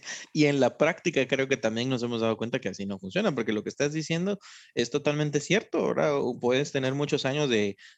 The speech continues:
de estar en la iglesia y aún así tener este tipo de, de, de situaciones en tu mente, ¿verdad? Pero creo que es, eh, algo válido, ¿verdad? Para preguntarse es, bueno, entonces, ¿qué, cómo ejerzo el perdón? ¿Cómo se ve el perdón en medio de, de todas estas circunstancias que hemos hablado, ¿verdad?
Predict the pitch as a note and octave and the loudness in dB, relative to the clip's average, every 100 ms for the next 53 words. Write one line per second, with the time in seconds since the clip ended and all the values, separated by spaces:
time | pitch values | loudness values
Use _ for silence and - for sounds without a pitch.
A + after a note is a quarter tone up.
0 | _ G#2 G#2+ G2+ A#2+ C#3 D#3 C3 A2+ A#2 | _ 0 0 2 4 4 4 2 4 4
1 | C3+ E3 G3 F#3 - B2 A#2 A#2+ C#3 C3+ | 4 2 0 0 2 2 4 2 0 -2
2 | D3+ D3 D#3 B2+ C3 - C3 C3 D3+ C#3 | -2 -2 -2 0 -2 -2 -8 -6 -2 -2
3 | A#2 - - - - A2+ G#2 - G#2+ G#2 | -2 -8 -20 -20 -4 0 0 -2 -2 -2
4 | G2 G#2+ G#2 - F#3 F#3+ C#3+ - G#2 C#3 | 0 -2 -2 2 2 2 0 -2 0 2
5 | C4 A#3 A2+ B2 D#3 D3 B2 - - - | 2 2 2 0 0 0 -2 -4 -18 -18
6 | - E3 - G3+ - - C#3+ C#3+ - C#3 | -2 0 2 2 0 2 4 4 4 2
7 | F3+ G3+ F#3+ D#3 B2+ A#2 D3 D3 A#2+ G#2+ | 4 4 4 4 4 4 4 4 2 2
8 | G#2 _ - A2+ B2+ C#3 A#2+ A2+ A2 G#2 | -2 _ -2 0 2 2 0 0 0 0
9 | G#2+ C3+ D#3 F3 E3+ C#3+ B2+ A#2+ C3+ D#3 | 0 0 2 0 0 -2 -4 -2 0 0
10 | - _ _ _ _ _ _ _ - F3 | -4 _ _ _ _ _ _ _ 2 4
11 | E3+ - - F#3+ G3 G3 E3 C3+ A#2 - | 4 -2 0 4 6 4 4 2 -2 -10
12 | _ _ - - C3 - F3+ E3+ E3 F3 | _ _ -16 -2 -2 2 2 2 2 0
13 | C#3+ A2+ B2 A2 - D#3+ F#3+ F#3 D3+ B2+ | 0 0 0 -4 0 2 4 2 2 2
14 | C3 D#3 D#3 C#3 B2 C#3+ D#3 D3 D#3+ C3 | 2 2 2 0 0 0 0 2 2 0
15 | A#2+ B2 A#2 C3+ C#3+ - D#3+ D3+ B2+ A#2 | 0 -2 0 2 0 0 -4 -4 -6 -6
16 | G#2 A#2+ D3 C3+ C3 C3 A2 A2 B2 A2+ | -4 -4 -4 -4 -4 -2 -2 0 0 0
17 | F#2+ A2+ | -2 -2